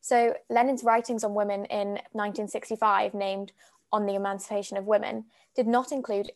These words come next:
any trace of Kollontai at all, despite her huge significance. The party made sure to cover up any moments of dissension from Kollontai, thus reducing the resounding impact of her life's work.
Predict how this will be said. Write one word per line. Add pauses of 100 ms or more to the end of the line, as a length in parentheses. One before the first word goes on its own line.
any
trace
of
Kollontai
at
all,
despite
her
huge
significance. (380)
The
party
made
sure
to
cover
up
any
moments
of
dissension
from
Kollontai, (320)
thus
reducing
the
resounding
impact
of
her
life's
work.